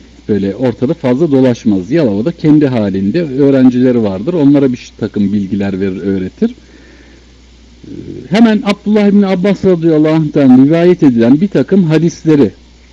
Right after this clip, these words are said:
hemen yanındaki kitaplardan buluyor, çıkarıyor onları ve o çocuğa sorduruyor. Yani bu hadisleri bizzati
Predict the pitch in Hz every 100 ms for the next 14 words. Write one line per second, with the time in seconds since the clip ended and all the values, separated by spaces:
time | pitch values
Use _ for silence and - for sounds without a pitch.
0 | _ _ _ _ - - 143 143 127 139
1 | 131 - 113 - 135 - 123 113 113 127
2 | 127 107 - - 139 139 120 104 101 180
3 | 208 208 202 - 202 - 165 170 240 -
4 | 185 185 170 175 131 92 - - - -
5 | _ 147 147 190 185 175 - 165 139 107
6 | - 120 131 175 170 147 - 135 123 113